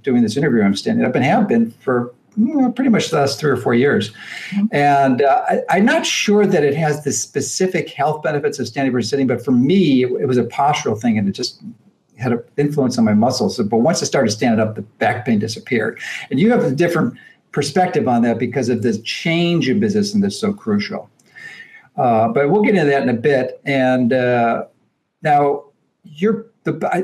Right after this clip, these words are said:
Speaker 1: I believe you dedicated this book to John Glenn. Is that correct?
Speaker 2: Correct, yes.
Speaker 1: Yeah, and, and of course, he was the first astronaut that did an orbital, uh, uh,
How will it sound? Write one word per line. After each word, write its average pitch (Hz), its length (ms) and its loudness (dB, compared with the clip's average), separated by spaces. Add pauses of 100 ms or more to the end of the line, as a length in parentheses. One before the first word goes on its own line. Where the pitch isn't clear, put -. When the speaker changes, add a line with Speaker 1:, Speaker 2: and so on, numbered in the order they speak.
(160)
Speaker 1:
I 160 40 -2
believe 330 380 2
you 254 80 2
dedicated 170 460 0
this 120 120 -2
book - 220 -2
to 139 60 -2
John 120 360 0
Glenn. 110 260 2
Is 101 120 -2
that 127 180 -4
correct? 147 320 -4 (360)
Speaker 2:
Correct, 208 420 0
yes. 190 440 -2 (240)
Speaker 1:
Yeah, 127 340 0
and, 123 240 -2
and 127 140 0
of 113 120 -4
course, 151 340 0
he 147 120 0
was 139 160 0
the 139 80 -2
first 143 320 0
astronaut 127 720 0 (580)
that 123 320 0
did 139 140 2
an - 140 -2 (100)
orbital, 127 720 2 (600)
uh, 110 280 -2 (240)
uh, 117 360 0